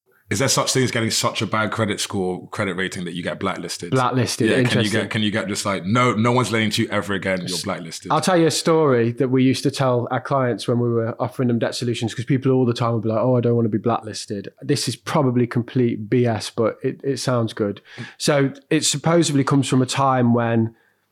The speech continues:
Speaker 2: the high street and people would go to the butchers and then the greengrocers and things like this, and they would buy their food on tick or credit, you know? Yeah, they would get, they would say,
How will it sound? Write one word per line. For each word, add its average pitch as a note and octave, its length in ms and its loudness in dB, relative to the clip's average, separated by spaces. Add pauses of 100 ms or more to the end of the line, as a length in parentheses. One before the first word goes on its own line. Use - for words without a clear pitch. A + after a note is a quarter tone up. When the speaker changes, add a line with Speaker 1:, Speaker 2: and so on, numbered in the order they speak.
(520)
Speaker 2:
the C3+ 120 0
high D#3 200 2
street B2 280 2
and A#2 100 2
people B2+ 220 2
would A#2+ 120 2
go B2+ 140 2
to B2 140 -4
the B2 40 2
butchers B2+ 520 2
and B2 80 4
then A#2+ 80 4
the A#2+ 80 4
greengrocers B2 720 2
and A#2 100 2
things B2 180 0
like A#2+ 120 0
this, A2 340 -2 (180)
and C3+ 120 2
they C3+ 60 4
would B2+ 140 4
buy C3+ 160 4
their B2+ 160 4
food C3 320 2
on A2+ 280 2 (720)
tick - 360 -2
or A2+ 140 2
credit, D3 500 2
you D#3+ 140 4
know? C#3+ 300 4
Yeah, C3+ 100 2
they C3 140 2
would C3 160 2
get, B2+ 380 0
they B2+ 120 4
would B2 220 2
say, A#2+ 560 0